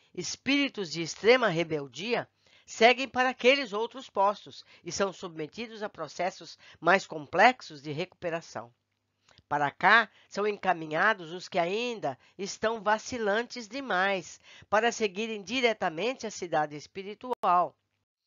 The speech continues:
Mas também não tem a revolta que os impeça de obter,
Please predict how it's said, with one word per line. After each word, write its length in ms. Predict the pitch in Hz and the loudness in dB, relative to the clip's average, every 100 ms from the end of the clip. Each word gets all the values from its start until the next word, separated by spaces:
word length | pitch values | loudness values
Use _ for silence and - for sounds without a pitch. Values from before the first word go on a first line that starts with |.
| _ _ - | _ _ 0
Mas 260 | 156 156 | 4 4
também 580 | - 147 143 175 254 220 _ _ | 0 -6 4 6 8 4 _ _
não 200 | 269 320 | 2 2
tem 280 | 277 240 247 | 4 4 6
a 60 | 208 | 4
revolta 680 | 196 147 151 170 202 - 151 | 2 2 4 4 2 -4 -12
que 140 | - | -10
os 160 | 151 165 | -10 -10
impeça 500 | 170 - 165 160 170 | -10 -4 -4 -4 -8
de 140 | 160 | -10
obter, 540 | 143 135 - 214 196 | -12 -6 2 4 2